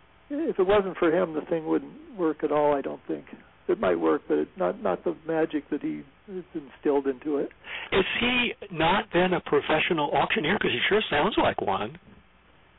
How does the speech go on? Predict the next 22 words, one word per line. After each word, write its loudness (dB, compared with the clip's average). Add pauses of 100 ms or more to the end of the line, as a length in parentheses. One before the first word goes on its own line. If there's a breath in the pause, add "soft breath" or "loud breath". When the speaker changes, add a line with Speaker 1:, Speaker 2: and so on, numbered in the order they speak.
Speaker 1:
He, 0 (500)
he, -6
he -2
does. 6 (100)
Um, 2 (340)
he -4
just, 4 (260)
he -2
does 4 (100)
pretty 2
much 2
the 0 (120)
charities, 4 (100)
the -6
four 6
H 2
auction, 2 (200)
um, 0 (720)
in -8
town. -2 (600 loud breath)
He's -6
never 4